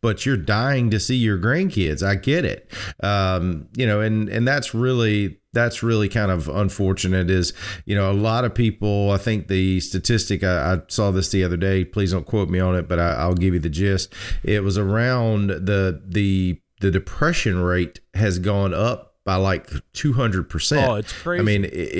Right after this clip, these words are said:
Speaker 1: it's crazy because people thrive, human beings thrive on personal contact. And when we don't get that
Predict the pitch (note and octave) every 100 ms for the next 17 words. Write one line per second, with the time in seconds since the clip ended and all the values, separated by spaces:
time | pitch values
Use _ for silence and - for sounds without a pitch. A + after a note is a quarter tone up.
0 | F#2 A#2+ A2+ A2 - - D#3 F#3 C3 A2
1 | A2+ A#2+ - - - D#3+ - A#2+ - A#2+
2 | A#2 C#3+ A2 G2 G#2 G2+ B2 A2 F#2+ A#2+
3 | G#2 - A2 A2 A2+ G2+ G2+ - A2 G#2+
4 | G2 F2 B2 C3+ C#3+ G#2+ F#2+ F#2+ - -
5 | - - - - _ _ - C3+ B2 B2
6 | B2+ B2+ B2+ G#2 - E3 F#3 A2+ A2 A#2